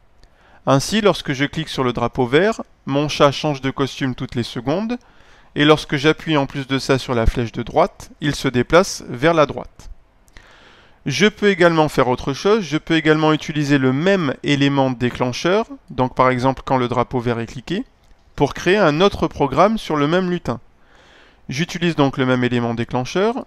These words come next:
et cette fois-ci je vais faire dire à mon lutin « Salut » pendant dix secondes. Je viens donc de rajouter un troisième programme, un troisième script, sur le même lutin,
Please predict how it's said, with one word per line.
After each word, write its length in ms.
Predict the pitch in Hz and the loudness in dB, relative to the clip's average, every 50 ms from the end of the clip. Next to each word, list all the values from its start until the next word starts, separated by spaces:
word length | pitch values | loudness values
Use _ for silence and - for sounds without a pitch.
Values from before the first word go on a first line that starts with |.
| _ _ _ - | _ _ _ 0
et 140 | 156 160 156 | 2 2 2
cette 180 | - 160 - | 2 0 -2
fois-ci 380 | - - 127 127 - - 214 208 | -2 0 -2 -2 -2 -2 -4 -4
je 100 | 185 160 | -2 -2
vais 140 | 135 139 135 | 0 -2 -2
faire 260 | - - 143 131 147 | 0 0 0 0 0
dire 260 | 127 143 156 151 135 | 0 0 0 0 2
à 120 | 131 123 | 2 0
mon 160 | 120 120 117 120 | 0 -2 -2 -4
lutin « 420 | 117 120 - - 160 180 202 - - _ _ _ _ _ _ _ _ | -6 -6 -4 0 0 0 0 -2 -4 _ _ _ _ _ _ _ _
Salut » 500 | - - - - 139 127 139 165 208 - - _ _ _ _ _ _ _ _ _ _ _ _ _ _ _ _ _ _ _ - | -16 -4 0 2 2 2 2 -2 -6 -8 -12 _ _ _ _ _ _ _ _ _ _ _ _ _ _ _ _ _ _ _ 2
pendant 420 | 147 135 127 127 147 170 202 - _ _ _ _ - | 4 4 4 4 4 2 2 0 _ _ _ _ -12
dix 220 | 135 - 185 208 | -8 -6 -4 -4
secondes. 460 | - - 170 139 127 123 - - - 151 - - _ _ _ _ _ _ _ _ _ _ _ _ _ _ _ _ _ _ _ _ _ _ _ | -4 -4 -6 -6 -6 -8 -10 -12 -16 -20 -20 -20 _ _ _ _ _ _ _ _ _ _ _ _ _ _ _ _ _ _ _ _ _ _ _
Je 140 | 139 127 180 | 0 2 4
viens 200 | 185 175 190 190 | 4 4 4 4
donc 200 | 185 185 175 151 | 4 2 2 2
de 80 | 151 | 2
rajouter 460 | 156 147 147 143 131 143 143 - 160 147 | 4 4 4 4 2 0 -4 -2 -2 0
un 140 | 120 117 | 0 -2
troisième 480 | 117 - - - 147 139 117 123 120 113 | -4 -6 -2 2 2 4 4 2 -2 -2
programme, 420 | - - 131 123 117 160 202 214 | -2 -4 -4 0 2 2 2 2
un 80 | 170 135 | 0 -2
troisième 380 | - - 143 127 117 123 117 117 | -2 -2 -2 -2 -2 -2 -6 -6
script, 480 | - - - - - - - - - - _ _ _ _ _ _ _ _ _ _ _ _ _ _ - | -8 -8 -8 -8 -8 -8 -10 -18 -20 -20 _ _ _ _ _ _ _ _ _ _ _ _ _ _ -16
sur 260 | - - - - 185 | -14 -4 0 2 2
le 140 | 165 156 143 | 4 4 4
même 240 | 135 127 123 120 123 | 4 2 2 2 0
lutin, 280 | 127 - - 185 226 | -2 -2 0 0 -2